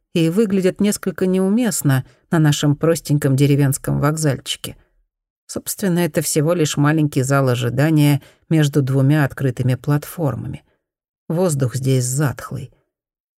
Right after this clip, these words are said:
Параллельно железнодорожным путям — протекает канал, который приковывает к себе взгляды сонных пассажиров. Речка тихая и живописная. Однажды наблюдала из окошка ужасную сценку.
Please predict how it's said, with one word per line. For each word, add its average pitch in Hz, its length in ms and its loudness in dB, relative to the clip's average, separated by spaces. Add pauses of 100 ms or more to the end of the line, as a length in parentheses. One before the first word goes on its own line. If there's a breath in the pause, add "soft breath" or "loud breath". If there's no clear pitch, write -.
(120)
Параллельно 202 500 4
железнодорожным 156 880 2
путям — 170 560 -4 (280 soft breath)
протекает 165 540 -2
канал, 175 440 0
который 160 380 -2
приковывает 165 680 0
к - 60 -12
себе 147 280 0
взгляды 147 500 0
сонных 143 540 0
пассажиров. 156 840 -4 (680)
Речка 156 420 -2
тихая 180 580 -4
и 156 220 -4
живописная. 147 960 -4 (540)
Однажды 143 640 2 (360 soft breath)
наблюдала 160 560 2
из 139 120 2
окошка - 460 -4
ужасную 151 520 0
сценку. - 640 -4